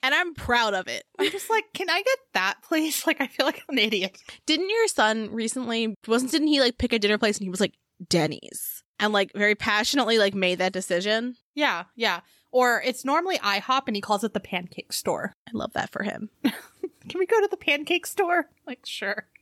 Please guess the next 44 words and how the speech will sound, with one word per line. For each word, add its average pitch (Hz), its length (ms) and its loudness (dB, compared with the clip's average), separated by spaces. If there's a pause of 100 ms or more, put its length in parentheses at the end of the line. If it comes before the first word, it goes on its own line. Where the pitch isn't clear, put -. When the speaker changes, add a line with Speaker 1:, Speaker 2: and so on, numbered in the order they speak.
(120)
Speaker 1:
It 240 100 -4
just 285 160 2
makes 302 200 2
me 302 80 4
think 233 180 2
of, 196 140 0
like, 180 140 2
a 185 40 0
place 175 260 2
that 180 100 0
has, 175 100 0
like, 160 140 -2
pancakes 170 480 0
on 175 80 -4
the - 80 -4
shelves. - 580 -6 (140)
Speaker 2:
So 247 240 0
do 320 100 2
I. 285 260 4
I 202 60 2
don't 226 140 0
know 247 100 0
why 240 160 0
he 240 80 -4
calls 240 200 -4
it 220 100 -12
the - 60 -20
pancake - 420 -4
store, - 180 -8
but 208 120 -12
he's 220 180 -12
weird. 185 260 -8 (200)
I 202 100 0
don't 180 120 -2
know. 175 140 -8 (240)
So 240 520 2 (180)
we're 254 160 2
driving 330 420 0
in 330 80 -2
the 277 60 -2
middle 262 180 2
of 339 80 0
the 403 80 0
desert. 190 420 0